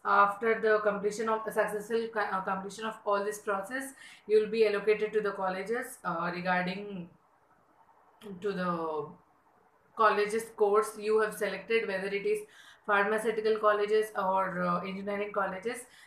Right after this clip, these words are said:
So that's it for today. Thank you so much for watching this video. Don't forget to subscribe to my channel for more such videos. Like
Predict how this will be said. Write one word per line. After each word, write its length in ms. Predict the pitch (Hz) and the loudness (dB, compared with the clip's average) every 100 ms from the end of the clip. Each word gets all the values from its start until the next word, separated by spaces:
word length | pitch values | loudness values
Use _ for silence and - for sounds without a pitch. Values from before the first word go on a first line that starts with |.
| _ | _
So 440 | - 202 196 196 196 | -4 -2 -2 -4 0
that's 260 | 196 233 | 0 -2
it 140 | 240 - | -8 -6
for 140 | 254 | -4
today. 280 | 226 214 226 | 0 2 2
Thank 240 | 226 202 196 | 2 -2 0
you 80 | 220 | -2
so 160 | 220 | -2
much 200 | 202 214 | -4 -6
for 120 | 240 | -2
watching 280 | 226 208 226 | 0 0 -2
this 160 | 226 220 | -6 -4
video. 300 | 214 214 226 | -2 2 2
Don't 360 | 190 208 214 226 | 2 2 2 -6
forget 220 | 220 208 | -4 -2
to 80 | 214 | -2
subscribe 540 | 208 196 - 180 180 - | -4 -6 -6 -4 -4 -6
to 80 | |
my 160 | 214 214 | -4 -4
channel 440 | 214 220 220 240 247 - - _ | -4 -6 -4 -6 -8 -18 -20 _
for 140 | 214 | -12
more 260 | 202 220 240 | -4 -2 -2
such 180 | 240 214 | -4 -2
videos. 560 | 220 208 220 254 - - _ _ - | -2 2 0 0 -8 -18 _ _ -2
Like 380 | 202 208 220 | 2 2 0